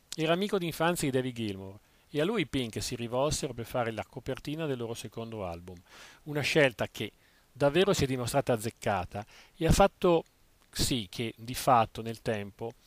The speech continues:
questo Storm diventasse alla fine il quinto elemento della band,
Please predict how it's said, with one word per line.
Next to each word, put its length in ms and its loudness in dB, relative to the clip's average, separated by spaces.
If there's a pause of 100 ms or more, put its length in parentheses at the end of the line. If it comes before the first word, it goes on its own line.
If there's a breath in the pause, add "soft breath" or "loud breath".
(400 loud breath)
questo 320 -4
Storm 600 -2
diventasse 600 -2
alla 120 -4
fine 280 -10
il 80 -12
quinto 240 -8
elemento 380 -4
della 180 -4
band, 420 -12